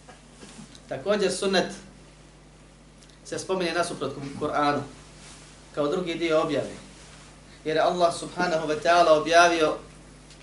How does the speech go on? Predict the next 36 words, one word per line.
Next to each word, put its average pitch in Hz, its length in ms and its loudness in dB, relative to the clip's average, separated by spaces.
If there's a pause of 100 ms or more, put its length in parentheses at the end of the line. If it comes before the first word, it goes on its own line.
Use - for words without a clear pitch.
(120)
dvojaku 151 480 4
objavu. 123 360 -4 (840)
Objavio 180 420 2
svoj 185 360 2
govor 143 280 0
gdje 147 100 -2
je 180 100 4
on 156 120 2
govorio 156 340 4
Džibrilu, 156 380 0
a 147 80 2
Džibril 165 300 -2
prenio 170 260 -2
Muhammedu, 151 400 -6
sallallahu 139 540 2
alejhi 143 260 -2
ve 131 120 -4
selleme, 175 400 -2 (760)
u 156 80 -4
vidu 170 360 6
knjige, 160 260 -2
knjige, 165 300 -6 (880)
sabrana 131 540 -4
kasnije. - 360 -8 (840)
Spominjali 139 340 -6
smo 120 100 -14
definiciju, 123 540 -10
govorili 131 260 -6
smo 127 120 -10
o - 20 -12
tome 120 160 -10
prije 120 200 -10
dva 120 140 -4
ili 113 180 -6
tri 123 100 -8
dersa. 143 400 -4